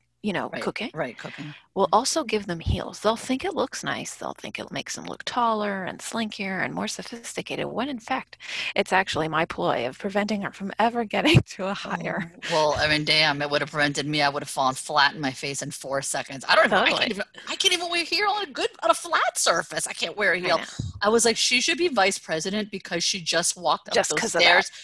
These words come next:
Speaker 2: just because of that." 'Cause she walked up the stairs in the heels, and she looked awesome, and the outfit was beautiful. I mean, forget that. It's not important, but I'm just
Speaker 1: So,
Speaker 2: saying.
Speaker 1: um, yeah,
Speaker 2: But,
Speaker 1: it's totally
Speaker 2: oh my God, how many stairs were that?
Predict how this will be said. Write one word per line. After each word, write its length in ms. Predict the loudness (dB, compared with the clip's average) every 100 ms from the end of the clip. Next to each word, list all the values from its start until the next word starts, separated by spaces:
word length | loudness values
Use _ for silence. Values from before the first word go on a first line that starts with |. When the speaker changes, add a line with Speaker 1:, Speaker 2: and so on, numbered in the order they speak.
| 0
Speaker 2:
just 180 | 0
because 220 | 2 -2 0
of 80 |
that." 200 | -2 -4 -8 _ _ 0
'Cause 100 | 2
she 100 | 4
walked 220 | 4 4
up 80 | -2
the 80 |
stairs 240 | 0 2 2
in 100 | 0
the 60 |
heels, 320 | 0 -4 -8 -8
and 80 | -6
she 80 | -4
looked 180 | -4 -10 -12 -10
awesome, 480 | -6 -4 -4 -8 -6
and 160 | -4
the 80 | -2
outfit 240 | -2 -4 -8
was 120 | -10
beautiful. 340 | -12 -12 -6 0
I 40 |
mean, 120 | 2
forget 240 | 2 0 -2
that. 120 | -6
It's 140 | -10
not 200 | -10 -12 -14
important, 300 | -10 -10 -10 -16 -12 -2
but 60 |
I'm 60 | 2
just 60 | 6
Speaker 1:
So, 140 | 6
Speaker 2:
saying. 120 | 8
Speaker 1:
um, 540 | 8 6 4 0 -8 -18 _ -4
yeah, 200 | 0 0
Speaker 2:
But, 100 | -2
Speaker 1:
it's 120 | -4
totally 480 | -4 2 4 4 2
Speaker 2:
oh 40 | 2
my 180 | 0
God, 380 | -4 -2 0 0
how 140 | 2 4
many 160 | 6
stairs 460 | 6 4 4 2 2
were 100 | 0
that? 320 | 0 -2 -4